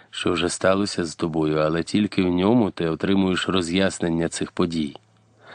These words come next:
Щоправда, коли Андрій надмірно захопився спостереженням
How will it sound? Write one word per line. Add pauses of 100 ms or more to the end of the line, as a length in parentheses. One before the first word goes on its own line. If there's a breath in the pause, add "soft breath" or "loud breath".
(180 loud breath)
Щоправда,
коли
Андрій
надмірно
захопився
спостереженням